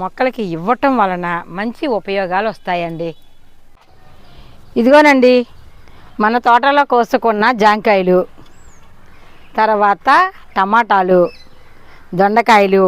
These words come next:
వంకాయలు, మూడే బెండకాయలు వచ్చాయండి. ఎందుకంటే మనకి బెండ చెట్లు చిన్నవి, అవి మని కొత్తగా వేశాను కదా, ఇక కాస్తుంది. ఇదిగోనండి దొండకాయలు,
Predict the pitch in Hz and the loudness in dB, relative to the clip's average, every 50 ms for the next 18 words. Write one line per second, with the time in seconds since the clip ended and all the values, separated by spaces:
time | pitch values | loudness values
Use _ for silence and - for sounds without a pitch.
0 | 175 175 185 196 175 - 240 220 214 196 190 190 185 185 190 185 - - - - | 2 0 -2 -2 2 4 4 6 6 4 4 4 4 4 4 0 -2 -14 -20 -20
1 | - - - - - - 214 220 247 277 302 320 320 269 240 233 226 226 220 240 | -20 -20 -20 -16 -6 -2 2 4 4 6 6 6 4 4 4 0 0 0 0 2
2 | 233 226 226 208 - - 226 208 208 208 202 196 202 196 196 180 - - - - | 2 2 2 0 0 0 0 2 2 2 2 2 2 2 2 0 -6 -14 -20 -10
3 | - - 220 233 220 233 254 240 220 254 277 262 240 233 233 - 233 202 208 214 | -4 -2 0 0 2 0 0 0 0 0 0 0 0 -2 -2 -4 -2 0 0 0
4 | 214 233 226 - 285 226 - 220 220 226 254 302 370 440 - - - - - - | 0 -2 -2 -2 -2 -2 0 0 2 2 4 2 0 -2 -6 -12 -20 -20 -20 -20
5 | - - - - - - - 247 247 269 285 269 254 254 320 427 427 - - - | -20 -20 -20 -20 -10 -4 -2 0 0 2 2 2 2 2 0 -2 -6 -14 -20 -20
6 | - - - - - - - - - - 202 208 208 208 202 202 196 190 185 185 | -20 -20 -20 -20 -20 -20 -20 -12 -6 -4 -2 0 2 2 4 4 4 4 4 4
7 | 180 180 180 190 - 180 190 208 240 269 - 254 220 - - 247 233 254 254 233 | 4 4 2 0 -2 -2 -2 0 0 0 0 0 -2 -2 -2 -2 0 0 2 2
8 | 214 208 - - 240 240 214 233 208 190 226 269 359 415 415 269 208 - - 202 | 2 0 0 0 -2 0 2 0 0 2 2 0 0 0 -2 -6 -4 -2 -2 -2
9 | - - 175 180 185 - - 247 220 208 190 233 277 339 320 233 214 208 262 262 | -2 0 0 0 0 0 -2 -2 0 2 2 2 2 2 2 0 2 2 2 2
10 | 254 233 226 226 202 214 214 202 202 214 - 226 208 196 185 190 | 2 0 -2 -2 0 0 0 0 0 0 0 0 0 2 2 0